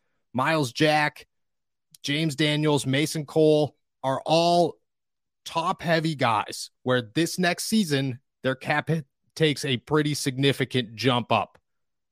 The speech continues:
They have to understand who they're going to do that for, who they're going to keep, who they now need to replace. And I think then they see what happens with Terrell Edmunds.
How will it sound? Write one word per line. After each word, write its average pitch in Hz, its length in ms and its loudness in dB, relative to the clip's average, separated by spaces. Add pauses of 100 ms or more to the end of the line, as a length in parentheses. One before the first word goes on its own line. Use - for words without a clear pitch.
(160)
They 117 80 0
have 127 100 0
to 139 100 0
understand 131 560 0 (440)
who 147 240 2
they're 151 140 0
going 143 260 0
to 123 80 0
do 143 160 2
that 170 200 2
for, 175 360 2 (440)
who 135 120 0
they're 143 100 4
going 131 240 2
to 113 60 -8
keep, - 500 -10
who 147 100 -2
they 131 160 -2
now 131 380 0
need 143 280 -4
to 113 140 -6
replace. 123 760 -4 (440)
And 113 160 -6
I 117 140 -2
think 117 320 -4
then 127 400 0 (720)
they 117 140 -4
see 123 220 -2
what 117 160 0
happens 110 340 0
with 110 100 -2
Terrell 104 340 2
Edmunds. - 360 -6